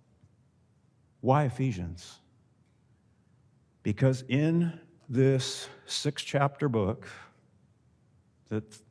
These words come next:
was written in a time when a man was in a dark place, but yet not dark mentally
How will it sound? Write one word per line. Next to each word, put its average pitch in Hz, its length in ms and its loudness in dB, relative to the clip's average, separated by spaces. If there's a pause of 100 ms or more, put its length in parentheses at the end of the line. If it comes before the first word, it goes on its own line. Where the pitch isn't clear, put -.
(2000)
was 107 200 -2
written 117 580 2 (1900)
in 113 140 4
a 113 60 2
time 143 440 4
when 120 100 4
a 113 60 0
man 127 460 4
was 107 560 0 (1700)
in 127 100 6
a 113 60 4
dark 123 360 6
place, 113 680 -4 (680)
but 113 120 6
yet 127 260 4
not 127 300 0
dark 131 380 4 (680)
mentally 147 600 8